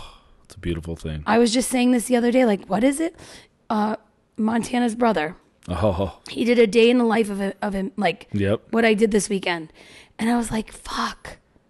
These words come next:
Speaker 2: That is so nice."
Speaker 1: Yeah.
Speaker 2: And he involved his nieces in his weekend.
Speaker 1: Yeah.
Speaker 2: Like, he watched them.
Speaker 1: Yeah.
Speaker 2: Like, oh, you get up, you get to go get your car washed and
Speaker 1: Mm-hmm.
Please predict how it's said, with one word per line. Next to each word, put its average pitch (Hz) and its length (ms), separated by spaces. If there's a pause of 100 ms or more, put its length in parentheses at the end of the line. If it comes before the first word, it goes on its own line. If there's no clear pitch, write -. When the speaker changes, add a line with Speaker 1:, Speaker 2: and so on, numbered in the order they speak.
(560)
Speaker 2:
That 262 140
is 294 120
so - 260
nice." 240 560
Speaker 1:
Yeah. 98 260 (460)
Speaker 2:
And 277 200
he 330 120
involved 247 380
his 196 160
nieces 233 420
in 262 120
his 247 180
weekend. 240 340
Speaker 1:
Yeah. 247 40
Speaker 2:
Like, 220 140
he 202 100
watched 196 400
them. 240 260 (100)
Speaker 1:
Yeah. 123 200 (200)
Speaker 2:
Like, - 280 (120)
oh, - 460 (880)
you 247 160
get 269 180
up, 233 320
you 220 120
get 254 160
to 247 120
go 214 180
get 220 140
your 233 140
car 220 300
washed 180 380
and 123 300
Speaker 1:
Mm-hmm. - 60